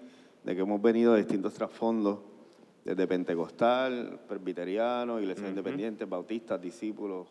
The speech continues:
Speaker 1: whatever, católicos. Este, para ser líder, ¿hasta dónde hay que estar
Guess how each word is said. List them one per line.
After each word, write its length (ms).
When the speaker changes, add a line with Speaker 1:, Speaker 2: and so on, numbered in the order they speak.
Speaker 1:
whatever, 340
católicos. 640
Este, 1040
para 200
ser 280
líder, 640
¿hasta 280
dónde 720
hay 140
que 80
estar 380